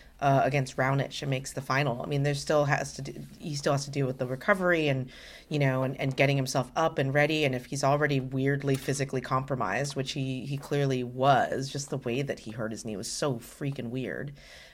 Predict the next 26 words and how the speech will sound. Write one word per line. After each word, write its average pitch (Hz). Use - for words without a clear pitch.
um, 135
and, 123
and 131
whatnot. 127
I 180
don't 277
know. 156
I, 208
I 214
don't 214
know. 139
I 170
think 202
that -
I -
just, 175
I 190
think 180
physically, 180
I'm 143
not 175
saying 170
that, 139
like, 135
I 175
think 151